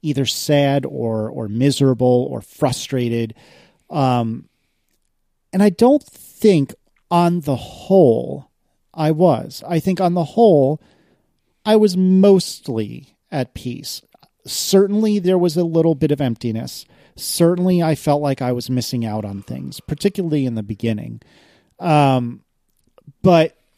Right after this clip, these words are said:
by and large, it didn't have as much of a dramatic impact as I would have expected it to, or as I had expected it to.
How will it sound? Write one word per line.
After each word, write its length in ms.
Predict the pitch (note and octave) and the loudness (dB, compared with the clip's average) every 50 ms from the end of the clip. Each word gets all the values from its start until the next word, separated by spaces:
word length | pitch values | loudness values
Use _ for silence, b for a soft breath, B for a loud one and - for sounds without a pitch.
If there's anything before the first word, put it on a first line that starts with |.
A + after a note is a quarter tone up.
| - C#3 - | -20 -12 -6
by 180 | - G#3+ C4+ E4+ | -2 0 0 0
and 180 | F4+ F4 D4+ | 0 0 0
large, 340 | C4 C4 B3 A#3+ A3+ G3 - - - | 0 2 2 2 2 0 -2 -2 0
it 320 | F#3+ F3+ D3 C#3+ _ _ | 0 0 0 -4 _ _
didn't 360 | - F#3 B3 C#4+ F4+ F4+ F4 D4 | 0 0 2 2 0 -2 -6 -6
have 640 | A3 - - - F#3+ G3 G3 F#3+ G3 F#3+ F3+ F3+ - _ _ _ - | -8 -6 -4 -4 -2 0 2 2 2 0 -2 -4 -8 _ _ _ -10
as 260 | D#3 F3+ F3 D#3 B2+ C#3+ | -6 -4 -4 -2 -2 0
much 480 | C#3 C3+ C3+ C#3 D3+ F3 - - - - - | 0 2 2 2 2 0 0 -4 -8 -10 -8
of 200 | - F3+ E3 C#3+ | -6 -6 -4 -2
a 60 | D#3+ C#3+ | -4 -4
dramatic 800 | - - D#3 C#3+ C#3 C3+ C3+ C#3 C3+ C3+ C#3+ D#3+ E3+ - - - | -2 -2 -2 -2 0 -2 -2 -2 -2 -2 -2 -4 -6 -8 -10 -12
impact 680 | - E3 D3+ D#3 D#3 - - G3 G3 G3+ G3+ - _ - - _ _ _ _ | -10 -8 -6 -6 -8 -8 -8 -8 -8 -8 -8 -10 _ -20 -20 _ _ _ _
as 320 | _ - E3 F#3 G3 F3+ G3+ | _ -8 -6 -6 -4 -4 -2
I 100 | G3+ G3 | -2 -2
would 220 | F#3 F#3 G#3+ A3+ | 0 2 2 2
have 140 | A#3 G3+ - | 2 0 -2
expected 600 | E3+ - - - - - F#3 F#3 _ - C3+ A2+ | -4 -6 -8 -8 -6 -4 -6 -4 _ -6 -6 -6
it 140 | - - - | -6 -8 -10
to, 100 | - D3 | -6 -4
or 40 | C#3 | -4
as 360 | C3+ C3 A2 C#3 D#3+ C3+ A#2 | -2 -2 -4 -4 -6 -6 -4
I 100 | C3 A#2 | -4 -6
had 300 | A2 G#2 B2+ E3 G#3 G3 | -6 -6 -6 -6 -6 -6
expected 480 | D3 - - - - B2 - - B2+ A#2+ | -8 -10 -12 -14 -14 -14 -14 -14 -14 -16
it 120 | - - - | -16 -16 -18
to. 300 | - - D2+ C#2+ D3 | -14 -12 -12 -12 -14